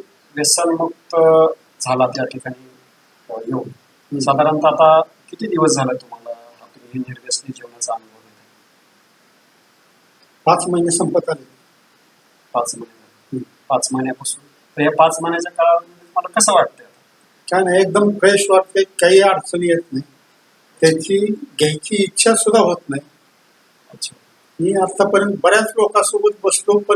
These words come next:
Speaker 2: मी अजिबात काही घेतलेलं नाही.
Speaker 1: अच्छा. म्हणजे तुमचा मनाचा एक दृढ निश्चय झाला.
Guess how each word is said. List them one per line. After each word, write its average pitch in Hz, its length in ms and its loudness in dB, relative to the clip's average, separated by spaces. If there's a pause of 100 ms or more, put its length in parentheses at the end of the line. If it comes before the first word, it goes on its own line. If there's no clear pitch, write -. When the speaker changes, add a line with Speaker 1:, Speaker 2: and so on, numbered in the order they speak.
Speaker 2:
मी - 180 -10 (260)
अजिबात 175 320 2
काही 180 420 0
घेतलेलं 156 720 -6
नाही. 143 160 -14 (520)
Speaker 1:
अच्छा. - 240 -12 (540)
म्हणजे 131 220 -12
तुमचा 143 340 0 (240)
मनाचा 156 460 2
एक 160 80 -2 (100)
दृढ 170 140 -2
निश्चय 170 420 0
झाला. 123 220 -12